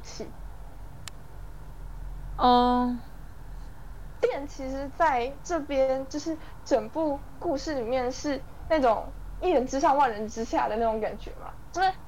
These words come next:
Speaker 1: 它并没有杀伤力强到像那个刀啊、枪啊那一类的，就是一下去就回不来的。但是他们可以让就是动物啊或者是人感到疼痛，而且暂时麻痹它的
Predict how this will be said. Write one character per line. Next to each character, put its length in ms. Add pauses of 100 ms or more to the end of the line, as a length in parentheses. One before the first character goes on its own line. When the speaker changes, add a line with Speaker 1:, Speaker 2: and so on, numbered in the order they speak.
Speaker 1:
它 80
并 160
没 60
有 100
杀 180
伤 160
力 160
强 300
到 180
像 300 (400)
那 160
个 320 (920)
刀 100
啊、 640 (800)
枪 240
啊 180
那 140
一 80
类 240
的， 100
就 80
是 300
一 80
下 280
去 200
就 120
回 180
不 120
来 240
的。 100 (280)
但 120
是 140
他 140
们 180
可 160
以 160
让 300 (420)
就 80
是 280 (160)
动 180
物 300
啊 200
或 100
者 140
是 140
人 140
感 120
到 140
疼 280
痛， 280
而 80
且 180
暂 300
时 260
麻 200
痹 200
它 240
的 220